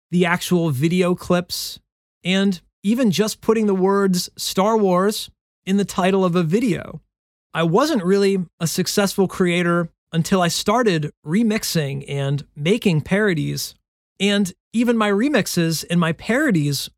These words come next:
weren't that successful until they themselves were remixed or parodied, at least in some way, shape, or form. Yet I was still upset when someone did just that, even though it ended up helping me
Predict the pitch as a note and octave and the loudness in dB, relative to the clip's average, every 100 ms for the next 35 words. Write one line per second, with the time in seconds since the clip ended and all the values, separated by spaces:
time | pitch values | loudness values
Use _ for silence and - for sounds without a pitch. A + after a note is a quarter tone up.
0 | _ - E3 F#3 G#3 F#3 F#3 - F#3 - | _ -6 -2 0 0 0 -2 -2 -2 0
1 | E3+ D#3+ - G3 C4+ _ _ F3+ F#3+ A3 | 0 0 0 0 -2 _ _ 0 0 2
2 | G#3+ E3+ F3+ G#3+ G#3 G3 G3+ - A3+ C4 | 0 0 2 0 0 -2 -2 -2 -2 0
3 | F#3+ - - - - E3+ F3 E3+ F3 F3+ | 0 -2 -10 -12 -10 0 2 2 2 0
4 | C#3+ - - - - C#3+ - C#3+ C3+ C3+ | -2 -6 -10 -10 -6 -4 -2 -2 -2 -4
5 | - C#3 _ _ _ _ F3 F#3 F#3+ - | -10 -14 _ _ _ _ 0 0 0 -4
6 | - - _ - E3+ - F#3 E3 E3 D3 | -10 -20 _ 0 0 2 0 2 0 -4
7 | _ D#3+ D#3+ D#3 D#3+ D3+ D3+ C3 C#3 C#3+ | _ -2 0 0 -2 -2 -4 -4 -4 0
8 | F3+ F3+ _ _ _ _ - E3+ G#3 G3 | 0 -2 _ _ _ _ -4 0 2 0
9 | - _ _ _ F3+ F#3+ F#3 - A3 A3 | -8 _ _ _ 0 2 0 0 2 2
10 | F#3 - A3+ A3+ F3+ _ _ F3 F3+ - | -2 -2 0 -2 -6 _ _ 0 0 2
11 | F#3+ F#3 C#3+ F#3 F#3 F#3+ - C3 G3 - | 2 2 2 0 0 -4 -6 -2 -2 -2
12 | D#3+ G3 A#3+ D#3+ D#3 - _ _ G#3+ A#3+ | 0 0 2 0 -2 -12 _ _ -2 0
13 | A#3+ G3+ G#3 F#3+ F3 F#3+ F3+ F3 - - | 2 2 2 0 0 0 2 0 0 -2
14 | A#3 G3+ E3 D3+ D3 | 0 2 2 0 -2